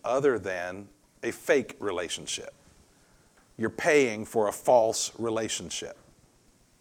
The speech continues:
And so that is what this false religion offers people, a fake relationship.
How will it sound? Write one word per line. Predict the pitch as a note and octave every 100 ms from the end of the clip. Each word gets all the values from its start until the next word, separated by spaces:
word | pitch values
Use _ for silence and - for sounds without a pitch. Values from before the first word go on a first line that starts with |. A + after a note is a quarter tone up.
| _ _ A2+ _ _ - - - -
And | C#3+
so | - D3
that | A#2+ D3+ E3+ F3+ -
is | F3 E3 C#3 B2+ -
what | C3+ A2+ G#2+
this | C#3 C3+ -
false | - - D3+ D#3+ D#3+ D3+
religion | D3 D3 D#3 G#2 A2 G#2 -
offers | C3+ D#3+ - G#2+ E2+ -
people, | - - G#2+ - C#2+ - - - -
a | B2
fake | A#2 - - F3+ A#2+ A2+ - - -
relationship. | C3 C#3+ C3+ A#2+ G2 F#2+ D#2+